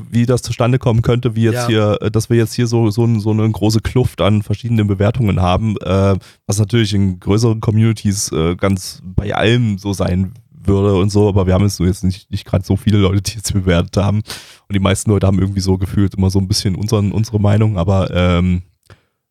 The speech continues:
Speaker 1: äh, ja, ist, ist, ist ja okay, das, das ist hier.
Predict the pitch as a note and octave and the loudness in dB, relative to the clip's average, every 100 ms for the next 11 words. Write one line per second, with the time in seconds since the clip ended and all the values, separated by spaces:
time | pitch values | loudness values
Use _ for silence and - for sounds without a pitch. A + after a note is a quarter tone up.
0 | - E2+ F#2 F#2 F2 F2 - _ - F2+ | -4 0 2 2 0 -2 -6 _ -4 0
1 | E2+ - A2 A2 A#2 G#2+ - G#2+ G2+ F2 | -2 -2 -2 0 0 -2 -2 0 0 0
2 | - D#2+ E2 - F2+ F2+ E2 E2+ E2 | -4 -6 -8 -12 -12 -10 -8 -4 -2